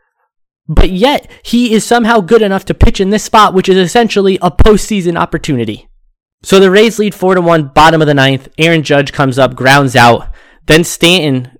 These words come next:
hits a ball to the outfield, is able to take second, which they called it a double, on a wild throwback in.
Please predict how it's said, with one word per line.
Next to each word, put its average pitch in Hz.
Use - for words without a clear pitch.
hits 147
a 151
ball 151
to 156
the 139
outfield, 135
is 117
able 139
to 113
take 143
second, 143
which 127
they 110
called 156
it 120
a 110
double, 110
on 139
a 120
wild 139
throwback 120
in. 101